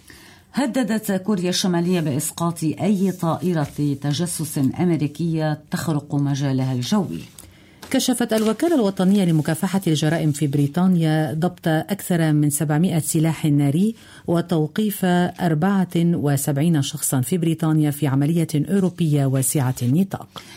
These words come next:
Speaker 1: وفي الصين، لقي ستة أشخاص مصرعهم، بينهم ثلاثة أطفال، في هجوم استهدف دار حضانة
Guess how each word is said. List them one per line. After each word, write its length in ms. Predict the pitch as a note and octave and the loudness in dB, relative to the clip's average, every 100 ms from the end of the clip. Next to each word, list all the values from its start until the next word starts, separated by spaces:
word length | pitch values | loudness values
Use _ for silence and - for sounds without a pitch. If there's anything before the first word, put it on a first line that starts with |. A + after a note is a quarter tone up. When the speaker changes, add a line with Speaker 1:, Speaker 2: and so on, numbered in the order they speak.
| - A3 | -8 -2
Speaker 1:
وفي 340 | A#3 G#3+ G#3+ | 0 0 0
الصين، 500 | G#3+ - G3+ G3 F3+ | -4 0 2 4 2
لقي 360 | F3 F3 F3 D#3+ | 0 0 -2 -2
ستة 460 | F#3 F3 E3 D3 | -4 -6 -4 -4
أشخاص 420 | D3+ - E3+ E3 | -4 -4 -4 -2
مصرعهم، 580 | D#3+ D#3 E3+ D3+ D#3+ D#3+ | -4 -2 -2 0 0 0
بينهم 340 | E3 D#3 D3+ D3 | 0 2 2 0
ثلاثة 680 | - D3+ D#3 D#3+ D#3+ A#2 | 0 -2 -2 -4 -4 -4
أطفال، 600 | E3 - F3 F3 G3 F#3+ | -6 -4 -2 0 0 -2
في 180 | F3+ D#3+ | -2 -2
هجوم 500 | C#3+ C#3+ E3 E3+ D#3 | -2 -2 0 0 0
استهدف 540 | B2 - D#3+ C#3+ C#3+ | -2 -4 -4 -4 -2
دار 280 | D3 D3 D#3+ | -2 0 -2
حضانة 680 | D3 D#3 D3+ F#3 G#3 E3 | -2 -4 -2 2 2 2